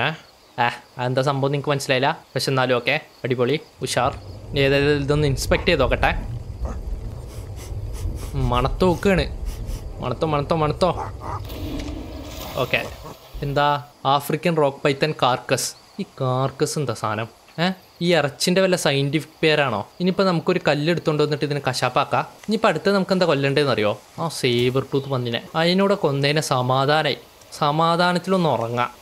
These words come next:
ഓക്കെ, ഇവിടെ ഉണ്ടോ? കല്ലുണ്ടോ? ഇതെന്താ? ഏ, ഇതെന്താ സാധനം? ഇതെന്താ?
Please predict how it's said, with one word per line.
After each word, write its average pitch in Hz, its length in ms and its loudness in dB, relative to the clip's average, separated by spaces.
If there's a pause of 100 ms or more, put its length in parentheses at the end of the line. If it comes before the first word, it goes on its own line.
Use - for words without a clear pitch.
ഓക്കെ, 135 160 -4
ഇവിടെ 147 160 2
ഉണ്ടോ? 156 180 0
കല്ലുണ്ടോ? 160 320 2 (460)
ഇതെന്താ? 165 280 2 (760)
ഏ, 220 120 2
ഇതെന്താ 226 260 2
സാധനം? 254 200 0 (2000)
ഇതെന്താ? 262 320 4